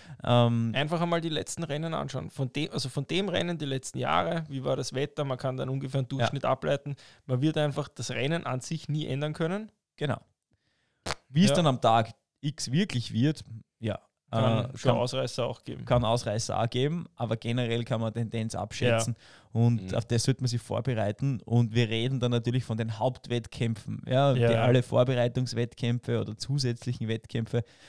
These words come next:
Speaker 1: ähm, die eben B-Wettkämpfe sind und nicht unbedingt die, wo es dann um die Wurst geht, wo man wirklich die
Speaker 2: Ja.
Speaker 1: Top-Leistung bringen wird.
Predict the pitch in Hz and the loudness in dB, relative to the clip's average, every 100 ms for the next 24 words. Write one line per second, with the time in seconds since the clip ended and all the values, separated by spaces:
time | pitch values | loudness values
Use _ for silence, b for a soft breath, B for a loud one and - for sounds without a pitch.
0 | B B - 110 110 110 - - 120 117 | B B 2 4 4 0 -6 -2 4 4
1 | - _ _ _ 127 113 107 - _ _ | 2 _ _ _ -2 0 0 -2 _ _
2 | _ _ _ - 135 156 127 123 135 - | _ _ _ -2 2 2 2 2 2 2
3 | 143 131 - - 123 135 123 123 123 - | -2 -2 -2 0 2 2 2 0 0 0
4 | 135 131 123 127 - 123 131 120 - 120 | -2 -2 -2 -6 -6 -4 0 0 0 0
5 | 117 113 107 147 - - 135 120 113 117 | 2 0 2 2 2 0 -2 0 0 0
6 | 113 127 113 110 113 120 110 101 120 117 | -2 -4 -8 -4 -2 0 0 -2 -2 -6
7 | 107 117 123 120 127 | -4 -2 0 0 -2